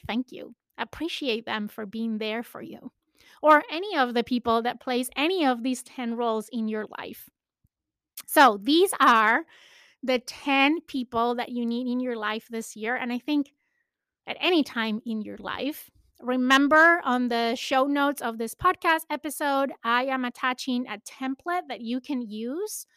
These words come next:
to reflect on who are these people today in your life. And if you don't have one of these people in your life, think about, "Do I need it?" And if the answer is yes, who might be that person for you?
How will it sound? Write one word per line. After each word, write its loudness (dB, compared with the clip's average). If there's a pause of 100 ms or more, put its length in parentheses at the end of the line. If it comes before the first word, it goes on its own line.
(380)
to 2
reflect 0
on 0 (880)
who 0
are 4
these -4
people -4
today -4
in -4
your -6
life. -2
And -10
if -6
you -10
don't 0
have -4
one -2
of -4
these -6
people -8
in -4
your -8
life, -2
think -6
about, -4
"Do -4
I -4
need -6
it?" 0 (500)
And -2
if -6
the -4
answer 0
is -4
yes, -2 (120)
who -2
might -2
be -4
that -4
person -4
for -18
you? -20